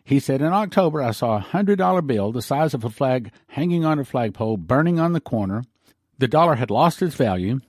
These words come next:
and it burned until only about a third of it was left." Well, what did Sklar say? Same thing. It can be lo-, losing another thirty percent of its value, of which it had already lost, uh, some sixty percent before that. So, I mean,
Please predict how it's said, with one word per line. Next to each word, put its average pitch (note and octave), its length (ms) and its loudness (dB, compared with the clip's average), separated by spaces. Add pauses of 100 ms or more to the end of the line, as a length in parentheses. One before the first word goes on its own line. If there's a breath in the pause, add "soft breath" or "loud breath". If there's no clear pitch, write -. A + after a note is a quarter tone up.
(140)
and A#2+ 100 0
it A2 100 -12
burned E3 720 2
until A#2+ 520 -2
only D3+ 340 2
about A#2 380 -4
a A2 40 -14
third C#3+ 260 0
of G2+ 80 -4
it - 180 -12
was F#2+ 180 -8
left." F2 320 -10 (160)
Well, D3+ 120 -6
what F3+ 220 -6
did F3+ 140 0
Sklar G3 520 0
say? E2+ 340 -4 (220)
Same F#2 360 -4
thing. G2+ 340 -4 (680)
It - 100 -18
can C3 160 2
be A#2 160 0
lo-, A2+ 260 0
losing A#2 360 0
another A#2+ 320 -2
thirty C3 320 0
percent A#2+ 420 -4
of G#2+ 80 -4
its F#2+ 140 -4
value, A2 400 -2
of A2 160 -10
which B2+ 300 -4
it B2 140 -2
had G#2+ 140 -6
already A2+ 460 -4
lost, G#2+ 480 0 (460 soft breath)
uh, G2 380 -4
some A2 260 0
sixty - 340 -6
percent A#2+ 400 -6
before G#2+ 320 -6
that. B2+ 340 0
So, G#2+ 300 0
I G#2+ 40 -2
mean, G#2 540 -4